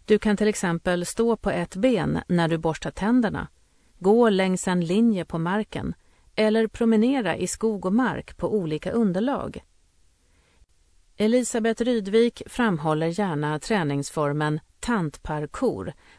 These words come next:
för att träna balans, smidighet och styrka genom att till exempel balansera på murar eller krypa under staket.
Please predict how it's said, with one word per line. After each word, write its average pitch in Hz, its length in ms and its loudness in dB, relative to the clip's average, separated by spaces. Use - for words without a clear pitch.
för 156 220 0
att 151 280 -2
träna 156 380 0
balans, 185 720 -2
smidighet 170 880 -2
och 170 80 -4
styrka 208 640 -2
genom 185 300 0
att 175 100 -4
till 185 140 -4
exempel 156 560 -4
balansera 180 640 -2
på - 140 -6
murar 180 640 0
eller 165 240 -4
krypa 190 440 -4
under 156 280 -4
staket. - 680 -10